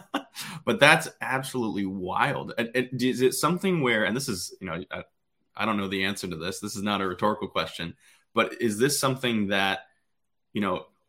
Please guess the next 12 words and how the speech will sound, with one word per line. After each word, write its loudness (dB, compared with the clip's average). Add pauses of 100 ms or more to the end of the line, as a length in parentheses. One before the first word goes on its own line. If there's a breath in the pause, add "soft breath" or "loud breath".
(120)
the -4
trend 2
seems 0
to -4
continue, -2
like 2
a 0
momentum 0
name -4
like -8
this -6
will -4